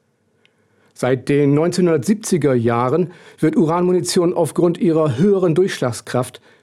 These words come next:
mit Hilfe radioaktiver Abfälle der Atomindustrie in vielen Ländern produziert. In mindestens vier weiteren Kriegen wie im Irak,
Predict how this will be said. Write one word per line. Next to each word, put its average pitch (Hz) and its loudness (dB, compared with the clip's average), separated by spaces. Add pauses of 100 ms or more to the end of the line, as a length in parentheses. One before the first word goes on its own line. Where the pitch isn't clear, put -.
(140)
mit 123 -2
Hilfe 147 0
radioaktiver 147 -2
Abfälle 156 -2
der 147 -2 (320)
Atomindustrie 151 0 (400)
in 147 0
vielen 185 0
Ländern 143 -2 (120)
produziert. 127 -4 (1400)
In 180 2
mindestens 220 0
vier 240 2
weiteren 147 0
Kriegen 135 0
wie 143 2
im 147 0
Irak, 147 -2